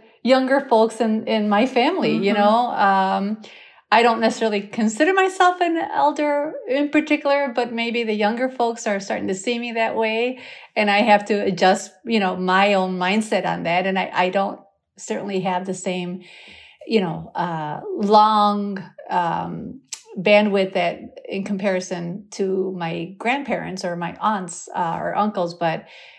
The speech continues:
Speaker 1: yeah, that to me is, is rich. And that's, and that happens year round. It, it's not unique to this time. Uh, being able to spend time with elders,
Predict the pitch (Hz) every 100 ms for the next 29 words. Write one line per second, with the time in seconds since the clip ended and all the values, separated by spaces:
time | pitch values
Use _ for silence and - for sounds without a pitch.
0 | _ - 196 180 175 220 254 - 226 208
1 | 196 175 170 - 185 175 175 190 220 -
2 | - 196 185 185 185 185 - - 233 233
3 | 247 277 240 220 190 196 185 175 156 151
4 | 175 175 185 - 185 185 180 190 214 226
5 | 226 - 214 214 247 254 - - - -
6 | 185 175 170 170 202 202 196 196 196 196
7 | - 190 185 185 185 - _ _ - 220
8 | 214 - 196 190 165 175 180 185 185 185
9 | 185 185